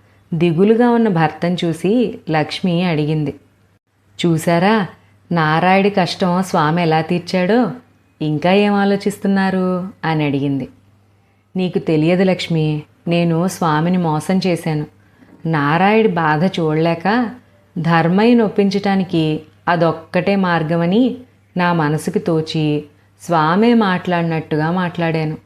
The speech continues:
ఇలా ఎప్పుడూ జరగలేదు, ఇక ముందు జరగదు కూడా. మళ్ళీ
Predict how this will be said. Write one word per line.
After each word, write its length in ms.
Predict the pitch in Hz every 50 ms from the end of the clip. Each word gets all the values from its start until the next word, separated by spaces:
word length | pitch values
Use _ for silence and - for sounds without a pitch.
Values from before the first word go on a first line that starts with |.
| _ _ _ _ _ _ _ _ _
ఇలా 400 | 165 170 165 165 175 180 175 175
ఎప్పుడూ 580 | 190 196 180 160 156 - - - - 165 165 185
జరగలేదు, 640 | 175 175 180 160 147 160 156 185 185 175 165 139 165 - - _ _ _ _ _ _ _ _
ఇక 220 | 160 165 151 - 190
ముందు 600 | 202 220 226 226 214 196 180 170 170 165 170 - -
జరగదు 460 | 147 160 156 143 143 147 160 175 185
కూడా. 360 | 180 - 170 160 156 151 147 - - _ _ _ _ _ _ _ _ _ _ _ 175
మళ్ళీ 580 | 170 156 156 160 165 175 180 175 175 165 160